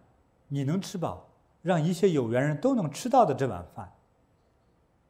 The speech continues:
啊，那就是佛前的那一碗，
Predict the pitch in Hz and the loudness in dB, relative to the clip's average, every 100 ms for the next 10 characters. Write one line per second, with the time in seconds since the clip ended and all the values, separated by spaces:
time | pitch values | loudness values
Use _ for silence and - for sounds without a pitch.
0 | _ _ _ _ _ _ _ _ _ _ | _ _ _ _ _ _ _ _ _ _
1 | _ _ _ _ _ _ 110 87 90 139 | _ _ _ _ _ _ -12 -12 -12 -6
2 | 147 147 135 107 - _ - 113 170 190 | -4 -4 -6 -6 -10 _ -4 2 2 2
3 | 113 107 101 117 104 92 | -8 -8 -6 -8 -8 -12